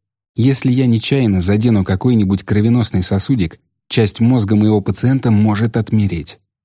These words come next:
А если ошибусь с выбором точки доступа к опухоли,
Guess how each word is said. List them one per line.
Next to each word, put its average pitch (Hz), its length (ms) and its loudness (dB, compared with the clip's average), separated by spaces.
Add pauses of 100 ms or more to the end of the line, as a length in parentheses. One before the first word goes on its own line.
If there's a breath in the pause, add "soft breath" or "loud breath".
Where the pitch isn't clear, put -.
(440)
А 95 120 0
если 127 380 0
ошибусь 113 680 0
с - 160 -4
выбором 131 440 2
точки 131 320 0
доступа 110 480 0
к - 140 -8
опухоли, 92 640 -4